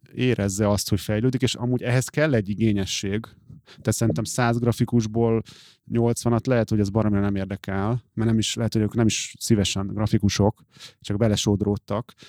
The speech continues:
de hogy nekem olyan emberekre van szükségem a cégemben, meg szerintem, aki profin gondolkozik, annak is, aki olyan, mint a Ricsi, hogy a saját területén akar lenni a legjobb. Nem azért, hogy, ö, ő legyen az év grafikusa, hanem ez, ez neki egy motiváló dolog.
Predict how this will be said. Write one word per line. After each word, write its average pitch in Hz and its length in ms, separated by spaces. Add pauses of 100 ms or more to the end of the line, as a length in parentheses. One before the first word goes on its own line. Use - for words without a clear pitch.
(120)
de 107 120
hogy 104 80
nekem 113 300
olyan 117 160
emberekre 101 500
van 98 300
szükségem 101 520
a 92 40
cégemben, 113 720
meg 101 180
szerintem, 98 400
aki 95 180
profin 107 380
gondolkozik, 101 460
annak 110 340
is, 139 240 (300)
aki 110 220
olyan, 104 200
mint 104 180
a 110 40
Ricsi, 127 500 (400)
hogy 113 320 (220)
a - 80
saját 117 340
területén 123 540
akar 110 280
lenni 107 240
a 107 80
legjobb. 95 400
Nem 139 160
azért, 104 300
hogy, 98 220
ö, 98 160 (320)
ő 107 140
legyen 107 180
az 101 140
év 110 140
grafikusa, 127 640
hanem 151 280
ez, 147 140
ez 135 160
neki 98 460 (260)
egy 104 140
motiváló 98 560
dolog. 98 340